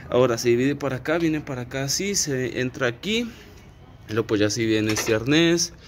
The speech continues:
y ya se vienen para acá al arnés de, de la caja de fusibles. Entonces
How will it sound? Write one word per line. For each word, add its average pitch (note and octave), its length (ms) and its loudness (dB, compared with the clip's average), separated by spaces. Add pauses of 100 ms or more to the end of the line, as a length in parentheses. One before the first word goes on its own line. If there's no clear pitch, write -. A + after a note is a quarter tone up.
(460)
y A2 120 2
ya A2 100 6
se A2+ 240 4
vienen A2 320 4
para G#2+ 240 0
acá G#2+ 540 0 (800)
al A2 180 4
arnés G#2 420 0
de, G#2+ 540 2 (720)
de G#2+ 100 -4
la G#2 120 -4
caja A#2 220 -6
de G#2+ 40 -4
fusibles. D#2+ 500 -6 (360)
Entonces D3 640 2